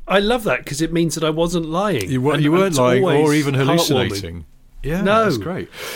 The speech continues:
Speaker 2: Well, we
Speaker 1: Who
Speaker 2: really
Speaker 1: were
Speaker 2: should.
Speaker 1: those guys?
Speaker 2: I don't know. I mean, obviously, Steve's information is tremendous, but if, if anyone else has supplementary information on that or indeed anything else, then please drop us a line, smithandsniff at gmail dot com.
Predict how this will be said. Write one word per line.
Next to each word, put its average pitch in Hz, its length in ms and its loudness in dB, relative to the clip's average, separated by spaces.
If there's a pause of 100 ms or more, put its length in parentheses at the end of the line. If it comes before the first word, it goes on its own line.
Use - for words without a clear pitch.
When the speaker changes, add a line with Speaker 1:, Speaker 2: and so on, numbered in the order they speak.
(180)
Speaker 2:
Well, 165 200 4
we 156 120 4
Speaker 1:
Who 170 60 6
Speaker 2:
really 285 180 6
Speaker 1:
were 311 40 2
Speaker 2:
should. 269 200 4
Speaker 1:
those 147 120 2
guys? 117 600 -2 (300)
Speaker 2:
I 143 100 -6
don't 180 160 0
know. 165 280 4
I 151 40 2
mean, 160 200 4
obviously, 175 460 0
Steve's 151 480 0
information 110 520 -2
is 101 140 -8
tremendous, 117 460 -2
but 107 160 -4
if, - 180 -8
if 117 160 -6
anyone 131 240 -2
else 123 180 -2
has 117 280 -4
supplementary 92 640 -6
information 92 360 -10
on 92 80 -8
that 104 200 -2
or 101 100 -4
indeed 98 220 -6
anything 98 240 -8
else, 101 160 -6
then 85 100 -12
please 101 220 -8
drop - 180 -8
us - 100 -8
a 104 60 -6
line, 101 140 -4
smithandsniff 90 680 -8
at - 140 -16
gmail 87 380 -12
dot - 180 -14
com. 85 260 -10